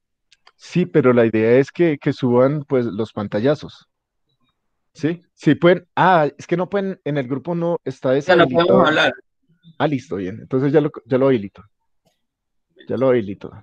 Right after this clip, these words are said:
Speaker 1: ¿vale? Eh, está deshabilitado. Bueno, ¿y este cuento cómo era que se habilitaba? Ay, a mí ya se me olvidó.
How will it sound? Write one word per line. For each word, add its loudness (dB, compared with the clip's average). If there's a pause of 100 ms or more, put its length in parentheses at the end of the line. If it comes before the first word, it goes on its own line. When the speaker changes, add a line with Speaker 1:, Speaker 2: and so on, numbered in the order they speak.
(100)
Speaker 1:
¿vale? -8 (2750)
Eh, -2
está 0
deshabilitado. 0
Bueno, -8
¿y -12
este -16
cuento -10
cómo -10
era -6
que -12
se -8
habilitaba? -6
Ay, -10
a -8
mí -12
ya -8
se -6
me 0
olvidó. -2